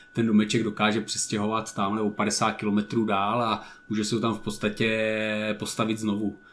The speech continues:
Jo? Jenom ty balíky, který, dejme tomu, někde nějak seřezával, upravoval, tak by musel poladit, ale i tady tímhle způsobem, to je,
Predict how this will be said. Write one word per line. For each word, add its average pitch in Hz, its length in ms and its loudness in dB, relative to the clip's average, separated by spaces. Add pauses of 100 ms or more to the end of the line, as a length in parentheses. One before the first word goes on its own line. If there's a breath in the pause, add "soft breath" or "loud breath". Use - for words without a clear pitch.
(220 soft breath)
Jo? 95 360 -2 (120)
Jenom 104 200 0
ty 110 80 0
balíky, 92 400 -4
který, 98 420 0
dejme 92 220 -6
tomu, 95 260 -4
někde 92 340 -6
nějak 90 260 -6
seřezával, 92 720 -4
upravoval, 90 560 -4
tak 87 140 -4
by 87 100 -6
musel 90 320 -4
poladit, 87 560 -10
ale 92 240 -8 (600 soft breath)
i 139 100 2
tady 101 200 0
tímhle 107 240 0
způsobem, 107 580 0
to 104 160 -6
je, 98 140 -4